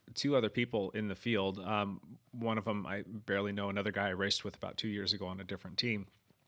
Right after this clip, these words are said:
And, uh, you know, we were chatting for a bit, and he was giving me some insight. His name's Chris Wagner. He's a pretty cool guy, super strong, great track rider. And, um,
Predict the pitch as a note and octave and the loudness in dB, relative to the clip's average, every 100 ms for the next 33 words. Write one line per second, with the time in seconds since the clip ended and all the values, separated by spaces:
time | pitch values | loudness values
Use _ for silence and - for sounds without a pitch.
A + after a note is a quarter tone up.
0 | _ _ - _ A#2+ A2+ G#2+ G#2 G#2 G2+ | _ _ -8 _ 2 4 6 6 6 4
1 | - A2+ G#2 G#2 F#2+ A2+ G2 A2+ G#2+ G2 | 0 -4 -2 -2 0 -2 -2 -6 -6 -4
2 | G#2 A2+ G#2+ G2+ G2+ G2+ G2+ - G2 G2 | -6 -4 -2 -2 -2 -2 0 0 0 -2
3 | F#2+ G2 G2 G2+ G2 - G2+ G2+ F#2+ G2 | -2 -2 -4 -4 -6 -4 -4 -4 -4 -4
4 | G#2 G#2+ A2 - - - - - - C#3 | -2 0 0 -4 -18 -18 -18 4 8 10
5 | C#3+ B2 A#2 A2+ C#3 - A#2 A#2 A2 G#2+ | 10 12 12 10 6 6 4 6 4 4
6 | G#2+ - G#2+ - G#2+ G2+ G#2 - A2 G#2+ | 2 6 4 6 6 6 2 0 -2 0
7 | G#2 G2+ G#2+ G#2 G2+ | 0 0 0 0 -4